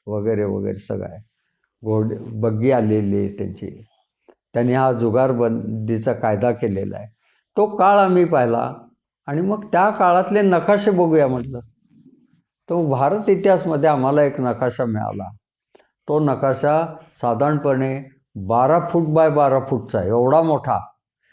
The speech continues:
त्याची गुंडाळी होती, त्याच्यात बघणार कसं म्हणून त्याच्या चारी बाजूला वजन ठेवून तो असा ठेवला. तर मध्ये आम्हाला मंदार लवाटेने दाखवलं, "हा पहा, शंकर शेठ बंगलो" म्हणून लिहिलेलं आहे.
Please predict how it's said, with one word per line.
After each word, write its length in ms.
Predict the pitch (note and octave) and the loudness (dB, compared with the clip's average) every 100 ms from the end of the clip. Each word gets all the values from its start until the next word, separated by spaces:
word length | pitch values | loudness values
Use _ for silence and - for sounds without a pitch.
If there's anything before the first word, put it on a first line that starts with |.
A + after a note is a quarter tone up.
| _ - | _ -6
त्याची 220 | C#3 F#3 | 0 2
गुंडाळी 520 | D#3+ E3 E3 F#3 G3+ | 4 4 6 6 6
होती, 680 | F#3 D#3 C#3 G#2+ F2 - - _ - | 6 4 0 -2 -2 -10 -20 _ -2
त्याच्यात 260 | C#3+ F#3 E3 | 0 2 2
बघणार 400 | E3 D#3 D#3+ F3 | 2 2 4 2
कसं 500 | D#3+ D3+ A#2+ A2+ G#2 - _ _ | 2 -2 0 -4 -4 -12 _ _
म्हणून 180 | C3 C#3+ | -4 -2
त्याच्या 340 | D3 C#3+ D#3 D3+ | 0 0 0 2
चारी 300 | C#3+ C3 D#3 | 2 4 2
बाजूला 440 | D3 C3+ C#3+ C#3+ | 2 2 2 2
वजन 460 | C3+ B2+ B2 C#3+ C#3 | 2 2 2 0 0
ठेवून 240 | C#3 C3+ | -2 -2
तो 180 | C3+ B2 | -2 -2
असा 180 | A2+ A2+ | -4 -8
ठेवला. 360 | A2+ G2 F#2 G2 - _ _ _ _ _ - | -8 -10 -10 -14 -20 _ _ _ _ _ -4
तर 40 | |
मध्ये 360 | C3+ C3+ C#3 F3+ | 0 0 2 2
आम्हाला 440 | D#3+ B2 B2+ C3+ B2+ B2 - _ _ _ - | 2 0 0 0 -2 -6 -16 _ _ _ -8
मंदार 400 | A#2+ B2 C#3 D3 | -2 2 2 2
लवाटेने 520 | C#3 B2+ A#2+ B2 A#2+ | 2 2 0 0 0
दाखवलं, 460 | A#2+ G#2+ A2+ A2+ B2+ - | 0 0 -2 -2 -4 -8
"हा 160 | B2 B2 | -4 -2
पहा, 380 | B2 G#2 G2 G#2+ _ _ - | 0 -2 -2 -8 _ _ -6
शंकर 420 | C#3+ C3 C3 D3 | -2 0 2 0
शेठ 360 | - C#3 A#2+ G#2 | 2 0 0 0
बंगलो" 380 | B2 B2 C3+ C#3+ | 0 2 2 4
म्हणून 240 | B2+ A#2+ | 2 2
लिहिलेलं 460 | A2+ G2+ F#2+ G2 F#2+ | 2 0 -2 -4 -8
आहे. 160 | A2+ | -14